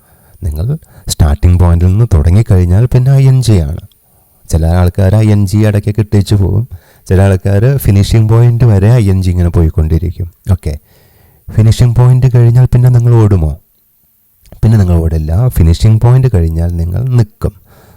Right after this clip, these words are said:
നിൽക്കുമ്പോൾ എന്ത് കയറി? ബീൻ കയറി. ബീൻ റണ്ണിങ് ആയി. അവിടം വരെ പ്രോഗ്രസീവ് ആയിരുന്ന, അവിടം വരെ കണ്ടിന്യൂസ് ആയിരുന്ന അതിലേക്ക്, ആ റണ്ണിലേക്ക്, ആ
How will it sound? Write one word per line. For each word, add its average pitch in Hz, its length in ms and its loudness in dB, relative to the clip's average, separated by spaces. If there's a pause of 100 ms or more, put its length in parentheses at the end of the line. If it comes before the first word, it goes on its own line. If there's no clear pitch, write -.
(120)
നിൽക്കുമ്പോൾ 90 580 0 (140)
എന്ത് 92 220 0
കയറി? 87 320 0 (520)
ബീൻ 104 200 2 (100)
കയറി. 76 340 -2 (360)
ബീൻ 117 180 4 (160)
റണ്ണിങ് 82 480 -2
ആയി. 73 120 -10 (500)
അവിടം 80 340 2
വരെ 135 240 2
പ്രോഗ്രസീവ് 85 600 0
ആയിരുന്ന, 82 360 0 (520)
അവിടം 104 280 0
വരെ 131 220 2
കണ്ടിന്യൂസ് 98 520 0
ആയിരുന്ന 80 360 -2
അതിലേക്ക്, 78 520 -2 (280)
ആ 90 40 -4 (600)
റണ്ണിലേക്ക്, 85 720 0 (480)
ആ - 20 0